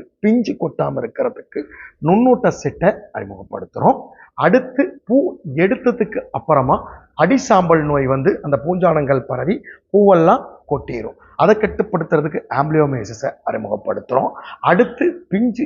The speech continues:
எடுத்ததுக்கு அப்புறமா பிளான்ட் ஹாப்பர் அப்படிங்கிற ஒரு தத்துப்பூச்சி வந்து இலைகள் மேல ஒரு பூஞ்சானத்தை எல்லாம்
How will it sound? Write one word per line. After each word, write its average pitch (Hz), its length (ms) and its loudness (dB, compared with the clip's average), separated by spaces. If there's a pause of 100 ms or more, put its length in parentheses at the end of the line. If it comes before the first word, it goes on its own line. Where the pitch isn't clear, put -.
(300)
எடுத்ததுக்கு 175 520 -2
அப்புறமா 147 300 -2 (340)
பிளான்ட் 190 340 2 (120)
ஹாப்பர் 151 440 -2
அப்படிங்கிற 139 340 0 (400)
ஒரு 151 180 4
தத்துப்பூச்சி 175 640 -2
வந்து 120 220 0 (440)
இலைகள் 196 380 6
மேல 147 260 4
ஒரு 143 160 0
பூஞ்சானத்தை 165 580 -2
எல்லாம் 151 220 2